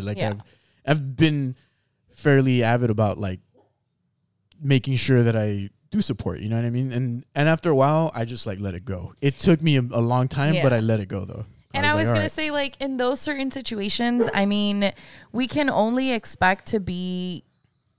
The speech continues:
Speaker 2: responsible for our own actions, you know? Like, whenever you're trying to do something, don't do it because, like, you can't wait for them to give it back to you. Like,
Speaker 1: Yep.
Speaker 2: because not every, not every people, like, n-, not every person that you will encounter kinda, like,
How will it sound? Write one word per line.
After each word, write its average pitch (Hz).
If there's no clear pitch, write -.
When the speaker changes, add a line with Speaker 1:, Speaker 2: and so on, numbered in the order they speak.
Speaker 2:
responsible 190
for 196
our -
own 165
actions, -
you 190
know? 190
Like, 196
whenever 190
you're 202
trying 185
to 175
do 180
something, 165
don't 156
do 165
it 165
because, 156
like, 147
you 170
can't 135
wait 147
for -
them 143
to -
give 127
it 92
back 110
to -
you. 190
Like, 160
Speaker 1:
Yep. -
Speaker 2:
because 277
not 269
every, 247
not 214
every 202
people, 180
like, 202
n-, 220
not 240
every 247
person 190
that 165
you 170
will 170
encounter 160
kinda, 160
like, 139